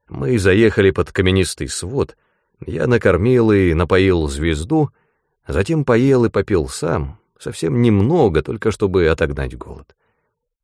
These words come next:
Не разводя костер, завернулся в плащ и взятое с собой одеяло.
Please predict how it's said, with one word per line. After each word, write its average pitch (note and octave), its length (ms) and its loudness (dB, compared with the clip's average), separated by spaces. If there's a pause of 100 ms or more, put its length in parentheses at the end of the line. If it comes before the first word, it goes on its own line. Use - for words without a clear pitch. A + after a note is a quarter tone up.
(320)
Не D#2 180 0
разводя F#2 380 2
костер, A#2 480 2
завернулся F#2 580 2
в - 140 -14
плащ A#2 420 -4
и G2+ 140 -2
взятое F#2+ 460 2
с E2+ 60 -8
собой E2 340 -2
одеяло. C2 500 -8